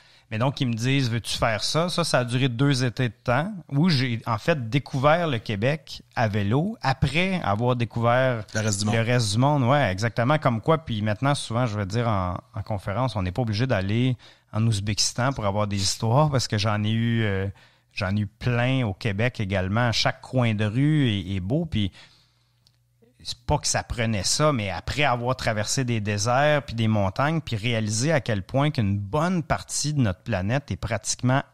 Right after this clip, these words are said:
Speaker 1: invivable, chaleur,
Speaker 2: Aride.
Speaker 1: humidité, en altitude, la, les conditions, le, on, ça c'est, euh, au niveau, euh,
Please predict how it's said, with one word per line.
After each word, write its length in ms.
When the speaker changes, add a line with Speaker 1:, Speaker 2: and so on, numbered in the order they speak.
Speaker 1:
invivable, 1040
chaleur, 840
Speaker 2:
Aride. 320
Speaker 1:
humidité, 960
en 160
altitude, 1000
la, 240
les 160
conditions, 680
le, 380
on, 180
ça 180
c'est, 300
euh, 160
au 80
niveau, 420
euh, 60